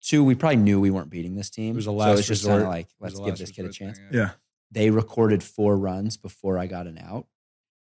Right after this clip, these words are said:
Speaker 1: And
Speaker 3: You got pulled.
Speaker 1: the run rule, twelve to four, eight runs in the fourth or fifth inning, whatever it was, run rule,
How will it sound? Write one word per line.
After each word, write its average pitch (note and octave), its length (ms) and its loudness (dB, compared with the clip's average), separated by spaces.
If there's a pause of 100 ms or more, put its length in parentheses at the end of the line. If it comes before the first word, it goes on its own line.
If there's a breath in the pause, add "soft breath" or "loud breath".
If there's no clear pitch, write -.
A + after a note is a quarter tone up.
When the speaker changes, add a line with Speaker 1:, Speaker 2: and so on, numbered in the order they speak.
(100)
Speaker 1:
And F#2 500 -4 (180)
Speaker 3:
You A2+ 140 -2
got F#2 120 -6
pulled. F2+ 240 -12
Speaker 1:
the G#2+ 60 -12
run F#2 300 -4
rule, - 260 -14 (260)
twelve F#2 220 -2
to E2+ 60 -12
four, D2 340 -12
eight F#2 160 -10
runs F2 260 -14
in E2+ 60 -20
the F2+ 80 -20 (420)
fourth F2 180 -14
or E2+ 60 -20
fifth - 240 -20
inning, - 260 -20
whatever - 260 -20
it - 80 -20
was, - 260 -20
run - 120 -20
rule, - 220 -20